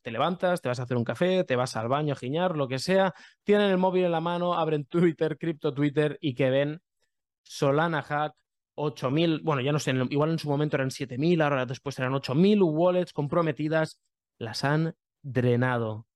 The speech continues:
a cero las criptomonedas. Absolutamente todos, que es lo siguiente que hemos hecho, hemos ido corriendo al ordenador, estoy seguro que no ha habido ni uno solo que no.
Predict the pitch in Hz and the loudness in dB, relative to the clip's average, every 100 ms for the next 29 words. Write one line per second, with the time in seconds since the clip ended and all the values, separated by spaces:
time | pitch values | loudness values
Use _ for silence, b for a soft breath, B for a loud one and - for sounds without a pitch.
0 | _ - 117 - - 139 147 165 - - | _ -14 -14 -10 -2 0 2 -2 -8 -12
1 | 123 - 123 123 117 120 123 110 107 - | -12 -8 -6 -2 0 2 0 0 -6 -14
2 | b b b - 131 - 165 190 180 147 | b b b -6 -4 0 2 2 2 0
3 | 127 127 120 _ 185 185 214 240 170 151 | -2 -6 -8 _ 2 4 2 0 -2 -2
4 | 147 147 143 143 135 127 123 160 - 196 | -4 -4 -4 -2 -2 -4 -2 -2 0 2
5 | 180 - 143 123 151 135 139 156 202 247 | 2 2 2 0 -4 -6 -2 0 0 2
6 | 202 170 147 151 165 170 175 202 175 185 | 2 2 0 -2 -4 -6 -2 -2 0 0
7 | 156 147 139 131 131 147 170 - 143 127 | 0 0 0 0 2 2 2 0 -2 -4
8 | 113 127 | -4 -6